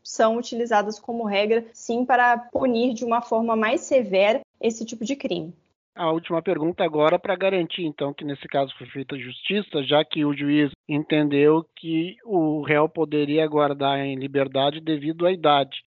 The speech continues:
Speaker 2: e hoje ele está sob monitoramento eletrônico.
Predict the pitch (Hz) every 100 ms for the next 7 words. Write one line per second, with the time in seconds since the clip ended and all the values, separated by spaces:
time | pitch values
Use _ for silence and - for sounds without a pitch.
0 | _ 147 147 156 160 160 - 151 147 160
1 | 151 156 170 165 165 156 151 147 156 165
2 | 165 165 160 190 165 175 175 160 156 151
3 | 135 123 -